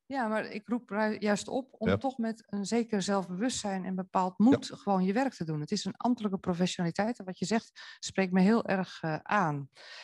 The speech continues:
Speaker 1: Ook om dat aan die politiek te laten zien. Hè, maar we zijn met z'n allen toch wel een beetje angsthazen geworden.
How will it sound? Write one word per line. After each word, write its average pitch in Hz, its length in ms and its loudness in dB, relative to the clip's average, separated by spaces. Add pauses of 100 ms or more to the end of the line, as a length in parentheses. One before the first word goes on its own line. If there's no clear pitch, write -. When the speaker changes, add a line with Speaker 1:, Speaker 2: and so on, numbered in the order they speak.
(180)
Speaker 1:
Ook - 260 4 (100)
om 196 200 6
dat 190 300 2
aan 196 180 0
die 180 100 -2
politiek 208 500 0
te - 100 -6
laten 160 320 0
zien. 160 440 0
Hè, 202 120 0
maar 247 160 2
we 208 80 2
zijn 202 200 2
met 202 120 0
z'n - 100 -6
allen 202 220 0
toch 269 160 0
wel 165 120 4
een 151 80 2
beetje 147 260 0
angsthazen 214 540 0
geworden. 156 400 -2